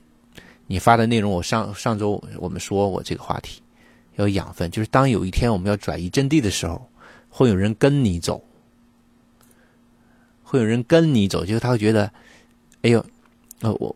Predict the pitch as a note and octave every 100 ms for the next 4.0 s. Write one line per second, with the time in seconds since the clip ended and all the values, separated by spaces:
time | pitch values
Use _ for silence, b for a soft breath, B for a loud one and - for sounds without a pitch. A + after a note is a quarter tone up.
0 | - - A#2+ A#2 G#2 - A2+ A2+ A2 G#2+
1 | G#2 E2+ E2 F2 G2 G2+ - F#2 - b
2 | b b b A2 G#2 A#2+ G#2 F#2 G#2 G#2+
3 | G2 G2 F#2 F#2+ A#2 A2 A2 G2+ -